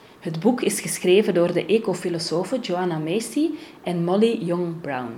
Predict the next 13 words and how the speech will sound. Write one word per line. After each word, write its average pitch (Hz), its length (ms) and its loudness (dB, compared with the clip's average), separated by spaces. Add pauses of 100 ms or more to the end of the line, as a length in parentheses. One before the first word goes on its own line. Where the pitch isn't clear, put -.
(1160)
Ik 208 140 -4
lees 233 200 8
even 262 260 6
de - 80 4
achterflap 254 520 0
van 185 160 0
het 160 140 0
boek 240 200 0
om 180 100 0
het 160 160 -2
boek 180 240 -2
te 151 120 -8
situeren. 110 560 -8